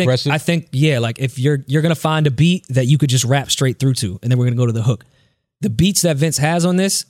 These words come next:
Speaker 2: are pocket beats, and he has great lyrics, but he's just doing them in a, a flow that is slower. <laughs>
Speaker 1: Right.
Speaker 2: It's just not the same, "Let me rap." It's not his L A Leakers freestyle.
Speaker 1: Right.
Speaker 2: <laughs>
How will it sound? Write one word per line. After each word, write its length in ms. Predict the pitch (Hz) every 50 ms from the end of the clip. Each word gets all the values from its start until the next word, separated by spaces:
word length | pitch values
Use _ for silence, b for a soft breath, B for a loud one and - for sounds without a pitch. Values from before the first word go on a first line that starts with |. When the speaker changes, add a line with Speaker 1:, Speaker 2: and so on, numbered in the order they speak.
| _ -
Speaker 2:
are 120 | 127 113
pocket 420 | - - 165 160 156 - 156 123 113
beats, 340 | 139 165 185 185 - - - -
and 140 | 127 131 135
he 140 | 151 151
has 340 | - - 160 165 165 156 123
great 440 | 107 107 117 123 127 147 151 147 -
lyrics, 440 | 110 127 170 170 131 110 113 - -
but 200 | - - 120 107
he's 160 | 113 139 127
just 240 | 110 131 139 110 104
doing 260 | 101 135 147 147 139
them 180 | 135 131 131 127
in 140 | 120 - 123
a, 100 | 120 113 104 113 - -
a 120 | 120 117
flow 420 | - - - - 139 151 156 151 143
that 200 | 131 123 117 - _ _ _ _ _ _ -
is 160 | 120 120 -
slower. 500 | - - - 131 135 151 143 95 80 - - _ -
<laughs> 120 | - - -
Speaker 1:
Right. 260 | 113 107 95 92 85 _ _ _ _ _ _ _ _ _ -
Speaker 2:
It's 140 | 143 127 -
just 200 | 123 151 143 -
not 300 | 131 135 143 151 - 135
the 80 | 135 139
same, 640 | - - 147 139 139 135 135 135 131 127 127 123 b b b b b b
"Let 160 | - 123 139 147
me 80 | 139
rap." 180 | 127 139 143 127
It's 140 | 131 - 160
not 180 | 165 160 -
his 320 | - 160 156 147 139 120 - -
L 120 | 139 143
A 60 | 143
Leakers 340 | 131 135 151 143 - 131 - -
freestyle. 460 | 123 110 - - 104 92 85 - - - -
Speaker 1:
Right. 300 | 104 107 104 104 95 -
Speaker 2:
<laughs> 60 | -